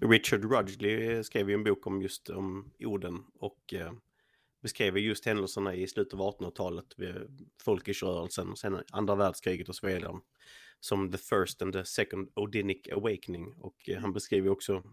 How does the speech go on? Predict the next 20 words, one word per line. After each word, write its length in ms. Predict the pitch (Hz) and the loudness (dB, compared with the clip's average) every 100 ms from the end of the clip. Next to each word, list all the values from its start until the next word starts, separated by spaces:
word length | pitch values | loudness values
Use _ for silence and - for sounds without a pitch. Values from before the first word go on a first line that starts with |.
| - - | -16 -4
den 140 | 104 | 0
rör-, 300 | 101 98 - - | 2 0 -2 -6
tiden 260 | 117 98 98 | -2 0 0
vi 60 | |
befinner 300 | 95 - 95 | -4 -8 -8
oss 120 | 90 | -6
i 60 | 98 | -2
nu, 300 | 107 90 92 _ _ _ _ _ _ - | 0 0 -2 _ _ _ _ _ _ -14
Kali 260 | - 110 110 | -4 -2 0
Yuga, 360 | 110 95 101 | -2 0 0
vad, 360 | 95 98 101 101 | 0 -2 -2 0
vad 180 | 107 104 | 2 2
vi 60 | |
nu 140 | 104 104 | 2 2
vill 180 | 95 - | 0 -2
kalla 220 | 107 98 | 0 0
det, 120 | 82 | -4
för 280 | - 98 101 | -2 -2 -2
the 180 | - 107 | 0 0
third 260 | 92 90 | 0 -2